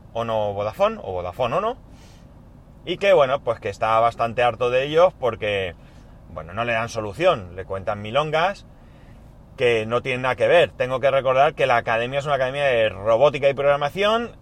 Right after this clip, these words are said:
que él ha sido mi jefe durante muchísimos años y que él antes que esto era técnico y ha estudiado y, bueno, pues quiero decir que no es,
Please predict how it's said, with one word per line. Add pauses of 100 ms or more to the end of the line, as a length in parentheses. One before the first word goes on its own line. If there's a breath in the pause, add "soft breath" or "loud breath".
(120)
que
él
ha
sido
mi
jefe
durante
muchísimos
años
y
que
él
antes
que
esto
era
técnico
y
ha
estudiado
y,
bueno,
pues
quiero
decir
que
no
es,